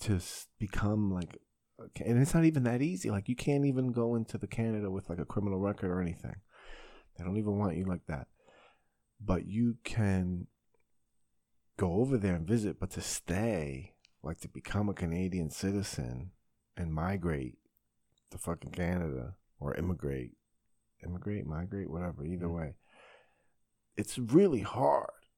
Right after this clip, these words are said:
Speaker 1: Like, you have to go through, like, a way more extensive process. Like, it's, it's, um, uh, credential based? No.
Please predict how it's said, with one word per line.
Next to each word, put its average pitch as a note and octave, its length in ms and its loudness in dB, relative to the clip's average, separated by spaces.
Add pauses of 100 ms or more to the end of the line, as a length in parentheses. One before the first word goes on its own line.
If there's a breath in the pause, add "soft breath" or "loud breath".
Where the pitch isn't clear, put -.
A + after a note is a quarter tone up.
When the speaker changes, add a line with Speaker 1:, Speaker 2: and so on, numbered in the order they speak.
(680)
Speaker 1:
Like, F2+ 180 -8
you C3+ 120 2
have C3 160 2
to - 100 -10
go G2+ 160 -2
through, F2+ 220 -4
like, E2+ 160 -8
a D2 80 -6
way A#2 480 4
more G2 380 2
extensive G2 520 -2
process. F#2+ 500 -6
Like, E2 160 -6
it's, - 180 -6 (220)
it's, - 440 -8
um, E2 380 -4 (360)
uh, C#2 520 -6 (1500)
credential G2+ 520 8
based? C3+ 520 6 (420)
No. D2+ 480 2